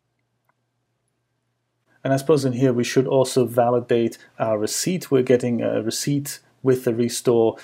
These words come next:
which has a copy of the original. So if we have saved the original receipt, we can compare the two and see if that was the genuine purchaser or somebody hacking into the system.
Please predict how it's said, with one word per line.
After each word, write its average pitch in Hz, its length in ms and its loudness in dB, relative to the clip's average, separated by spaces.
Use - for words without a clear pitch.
which 127 200 -4
has 117 200 -4
a 113 60 -8
copy 135 440 -2
of 127 180 -4
the 123 80 -4
original. 127 440 2
So 123 180 -4
if 127 220 -2
we 127 100 2
have 110 180 -10
saved 139 380 0
the 127 80 0
original 120 340 0
receipt, 110 360 -4
we 123 140 0
can - 220 -6
compare - 400 -4
the 117 100 -4
two 110 360 -4
and 113 240 -8
see 110 560 -6
if - 520 -4
that 107 220 4
was 117 440 0
the 123 460 0
genuine 139 520 4
purchaser 151 600 0
or 160 220 4
somebody 123 440 2
hacking 113 440 -8
into 107 280 -10
the - 100 -8
system. - 400 -14